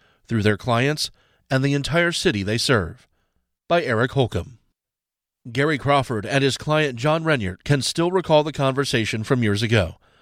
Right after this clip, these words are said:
because it eventually became everything in John's life. The Renyerts, John and Nancy, had been clients with Gary and Dawn Crawford since two thousand six, living life and funding their retirement, including long-term care insurance.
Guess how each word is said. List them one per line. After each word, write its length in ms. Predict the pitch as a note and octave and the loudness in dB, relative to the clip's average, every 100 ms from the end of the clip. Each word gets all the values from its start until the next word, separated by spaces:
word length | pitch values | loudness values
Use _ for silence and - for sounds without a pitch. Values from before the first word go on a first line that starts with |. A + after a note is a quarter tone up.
| _ | _
because 320 | - A2 B2+ A2 | -6 -2 0 0
it 100 | A2 | 0
eventually 400 | G#2 D3 A#2 G2 | 0 0 0 -2
became 460 | F#2+ F#2+ G2+ G2 - | -2 0 0 0 0
everything 540 | C3+ C3+ G#2+ F2+ F2 - | 2 4 2 0 -8 -6
in 160 | A2 | -4
John's 300 | A2 G2 G2+ | 0 0 0
life. 340 | G2+ F2+ - _ _ _ _ _ _ - | 0 -2 -4 _ _ _ _ _ _ -4
The 100 | B2+ | -2
Renyerts, 520 | A2 C3 A2+ A2 - - - | 2 2 2 -2 -4 -8 -16
John 320 | G#2+ C3+ C#3+ | -4 0 0
and 220 | D3 B2 A#2+ | 0 -2 0
Nancy, 420 | C3+ C3 G2+ G2+ _ _ | 0 0 -4 -6 _ _
had 160 | - C#3+ | -2 -2
been 140 | D3+ | -2
clients 440 | C#3 D#3+ E3+ F3+ - | -2 0 0 0 -2
with 140 | F3+ | -2
Gary 240 | C3+ C#3 | 0 0
and 100 | D3+ | 0
Dawn 200 | C3+ B2+ | 0 -2
Crawford 420 | C#3+ A#2 G2+ A2 - | 0 -2 0 -2 -2
since 180 | B2 | -2
two 160 | - A#2 | 0 -2
thousand 380 | G#2 G#2 G2 A#2+ | 2 0 0 -2
six, 380 | - F#2+ - - _ _ _ _ - | 0 0 -2 -10 _ _ _ _ -4
living 240 | D3 F#3+ | 0 0
life 280 | E3 A2+ A#2 | 2 0 -2
and 180 | C#3 C3 | -4 0
funding 360 | B2+ A2+ A#2 | 2 2 2
their 120 | A2+ G#2 | 0 0
retirement, 560 | A#2 B2 F2 E2 - - _ _ _ - | 0 0 0 -4 -14 -20 _ _ _ -6
including 500 | D3 C3+ E3+ F3+ F3 | -6 -2 0 0 2
long-term 460 | C3 C3 C#3 C3+ | 2 2 0 -4
care 200 | B2+ A2+ | 0 0
insurance. 600 | G#2 G#2+ A2+ F2 - - | 0 0 0 -2 -4 -12